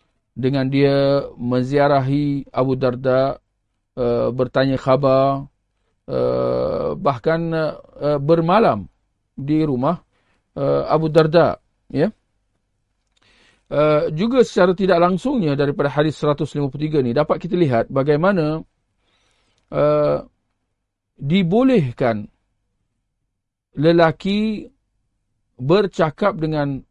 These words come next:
perempuan jika ada keperluan. Ini satu hukum, ini satu hukum fiqh. Kerana, eh, Salman Al-Farisi apabila dia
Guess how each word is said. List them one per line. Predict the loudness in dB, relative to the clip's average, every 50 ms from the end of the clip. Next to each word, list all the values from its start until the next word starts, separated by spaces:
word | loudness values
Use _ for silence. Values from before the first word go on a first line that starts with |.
| _ _ _
perempuan | -2 0 0 -2 -2 -2 2 2 2 2 2 0 -4 -6 -10 -14 _ _ _ _ _ _ _ _ _ _ _ _ _ _ _ _ _ _ _ _ _
jika | -8 -4 -4 -4 0 0 0 2
ada | 2 -2 0
keperluan. | -2 -6 -4 -4 -4 -2 -2 -2 -4 -4 -8 _ _ _ _ _ _ _ _ _ _
Ini | _ -8 -6 -4 -2
satu | 0 0 2 2 4
hukum, | 4 4 4 6 6 6 6 2 -2 _ _ _ _ _ _ _ _ _ _ _ _ _ _ _ _
ini | -2 -2 0 0
satu | 0 2 2 2
hukum | 2 2 0 0 0
fiqh. | -2 0 2 2 0 0 0 -6 _ _ _ _ _ _ _ _ _ _ _ _ _ _ _ _ _ 2
Kerana, | 4 4 4 4 2 0 -2 -4 -6 -10 -16 _ _ _ _ _ _ _ -8
eh, | -4 -4 -4
Salman | -4 -2 0 2 2 2 2 2 0 0 0
Al-Farisi | -2 -2 2 2 2 2 2 0 -2 -2 -4 -2
apabila | -2 -2 -2 0 0 0 0 0
dia | -2 0 0 0